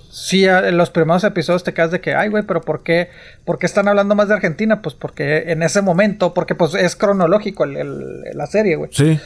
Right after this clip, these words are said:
Speaker 1: Pero no, yo, yo al contrario, yo, yo al contrario, este, así como tú dices que tienes gente que le dio hueva, yo al contrario tengo mucha gente que le gustó mucho, güey.
Speaker 2: Ajá.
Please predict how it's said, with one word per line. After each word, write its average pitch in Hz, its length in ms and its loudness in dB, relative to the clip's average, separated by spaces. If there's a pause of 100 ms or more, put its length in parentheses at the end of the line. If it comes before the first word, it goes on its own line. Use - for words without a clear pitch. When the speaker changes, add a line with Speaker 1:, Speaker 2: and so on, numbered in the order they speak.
(160)
Speaker 1:
Pero 202 180 4
no, 302 220 4
yo, 254 120 2
yo 208 160 4
al 240 120 0
contrario, 247 480 4
yo, 208 240 4
yo 190 180 2
al 202 140 0
contrario, 214 680 4
este, 170 680 0
así 156 220 -2
como 196 260 0
tú 185 80 -2
dices 185 240 0
que 185 100 -2
tienes 175 360 -2
gente 196 260 -4
que - 80 -4
le 160 100 2
dio 156 100 4
hueva, 202 220 4
yo 196 60 2
al 170 100 2
contrario 175 360 -2
tengo 175 220 -2
mucha 175 220 -4
gente 170 240 -6
que - 120 -6
le 147 60 -4
gustó 135 220 -10
mucho, 208 300 -6
güey. - 120 -20
Speaker 2:
Ajá. 107 300 4